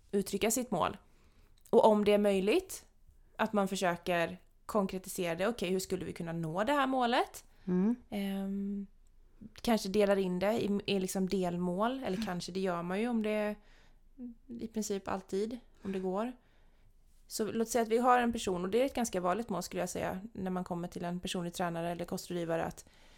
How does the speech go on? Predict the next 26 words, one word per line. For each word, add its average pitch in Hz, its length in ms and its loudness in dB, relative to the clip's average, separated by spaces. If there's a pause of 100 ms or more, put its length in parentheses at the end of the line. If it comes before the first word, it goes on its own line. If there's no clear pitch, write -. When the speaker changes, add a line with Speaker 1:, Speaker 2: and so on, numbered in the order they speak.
(260)
Speaker 1:
jag 269 280 10
vill, 196 300 2 (600)
jag 233 140 6
vill 214 140 0
bli, 185 500 -2
ehm, 170 320 -2 (600)
jag 226 100 2
vill 233 160 2
orka 254 420 6
mer. - 360 0
Jag 226 120 0
vill 226 100 4
känna 208 240 4
att 196 120 -2
jag 202 60 2
har 190 60 4
mer 185 180 0
energi, 262 440 0
för 220 120 -4
jag 190 60 -4
är - 20 -14
bara 202 100 -6
så 202 100 -8
trött 262 380 -4
hela 226 120 -2
tiden. 190 460 0